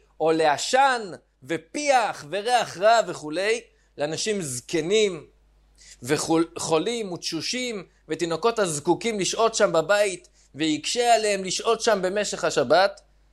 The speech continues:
בהמשך השבת, אז הוא מסכם וכותב, "אזי מותר לדברי הכל", כולם מודים, לעשות על ידי הנוכרים ככל המצטרך כדי לכבות את הדליקה ולסלק את שאר המפגעים, ואפילו על ידי איסורים דאורייתא,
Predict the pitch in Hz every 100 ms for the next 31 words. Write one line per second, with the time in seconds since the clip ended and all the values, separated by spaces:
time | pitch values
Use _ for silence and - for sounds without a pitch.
0 | _ _ - 135 143 190 156 143 120 170
1 | - 120 139 139 196 202 208 185 165 160
2 | 180 196 151 143 151 147 156 - 208 220
3 | 226 214 214 190 175 190 220 208 220 240
4 | 233 151 - _ - 247 240 226 196 247
5 | 208 - _ _ _ _ - 160 165 160
6 | - 254 247 220 208 214 208 190 135 175
7 | 233 262 247 220 - - 285 294 269 -
8 | - 247 262 - 233 214 196 208 208 190
9 | 196 180 175 220 226 220 220 _ _ -
10 | 156 160 180 180 214 185 208 208 202 180
11 | 131 135 160 220 247 233 _ _ 147 151
12 | 151 247 247 220 196 233 - 233 254 240
13 | 233 247 269 240 160